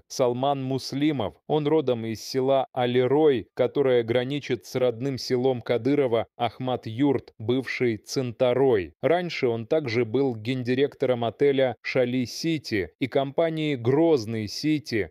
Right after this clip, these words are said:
Обе фирмы оформлены на номинала Кадырова Мавсади Альвиева. Гендиректор «Лидера», депутат Грозненской городской думы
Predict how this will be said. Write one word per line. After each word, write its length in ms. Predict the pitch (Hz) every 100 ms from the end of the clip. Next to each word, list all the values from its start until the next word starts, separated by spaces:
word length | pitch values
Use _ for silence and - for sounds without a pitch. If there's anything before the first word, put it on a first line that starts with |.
| _
Обе 260 | 147 135 123
фирмы 520 | - 160 156 113 80 -
оформлены 760 | 151 - 202 180 170 160 156
на 120 | 120 123
номинала 560 | 123 123 131 147 131
Кадырова 680 | - 120 113 147 143 123 120 -
Мавсади 760 | 120 110 - 147 139 120 131 -
Альвиева. 680 | 135 139 107 98 90 85 -
Гендиректор 760 | 117 131 127 131 123 - 131
«Лидера», 560 | 123 156 131 113 95 80 -
депутат 600 | 110 120 135 135 147 113
Грозненской 760 | 120 139 113 117 113 - 123
городской 640 | 104 113 117 110 - 139 113
думы 440 | 107 147 127 104